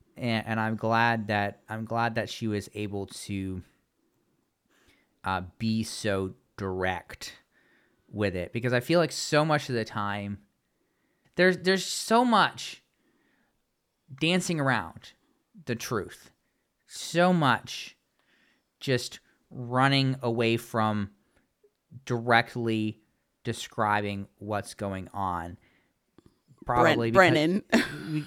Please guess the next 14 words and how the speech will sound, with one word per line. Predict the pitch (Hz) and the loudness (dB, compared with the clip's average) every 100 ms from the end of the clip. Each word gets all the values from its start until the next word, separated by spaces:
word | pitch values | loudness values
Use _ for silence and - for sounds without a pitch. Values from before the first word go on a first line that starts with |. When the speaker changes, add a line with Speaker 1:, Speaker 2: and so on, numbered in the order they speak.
| - - | 0 6
Speaker 1:
y-, | 294 - 277 | 6 6 6
right, | 359 220 - - | 6 6 4 2
e-, | 214 202 - | 2 0 2
exactly. | 311 190 196 - 185 196 233 247 - 135 107 85 - _ _ - - - _ _ _ _ _ _ _ _ _ | 2 2 -4 -6 0 2 2 0 -2 -2 -2 -4 -16 _ _ -20 -20 -20 _ _ _ _ _ _ _ _ _
Speaker 2:
Yeah, | 262 285 | 6 8
I | 285 | 8
like, | 370 370 - | 6 2 0
I | 262 | 0
like | 277 262 269 | 0 0 -4
the | 247 | -4
way | - | -4
she | - - - - | -2 -4 -6 -8
handled | 202 202 - - - | -6 -6 -6 -8 -12
that. | - - - - | -14 -16 -16 -20